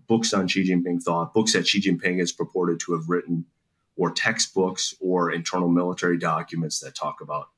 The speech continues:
China's global strategy, it's clear that they're driven by a Marxist-Leninist ideology that is fundamentally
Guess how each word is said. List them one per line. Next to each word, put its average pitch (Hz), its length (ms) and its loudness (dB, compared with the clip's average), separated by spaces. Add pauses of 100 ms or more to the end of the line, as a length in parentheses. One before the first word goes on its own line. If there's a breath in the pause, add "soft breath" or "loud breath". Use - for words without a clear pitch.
(100)
China's 80 560 -4 (380)
global 82 320 0
strategy, 80 720 -4 (640)
it's 113 160 0
clear 151 340 4
that 110 180 2
they're 113 180 4
driven 113 580 4
by 80 580 -2 (380)
a 90 100 -2
Marxist-Leninist 90 1300 0
ideology 80 960 0 (600)
that 92 220 2
is 104 260 0
fundamentally 101 1300 2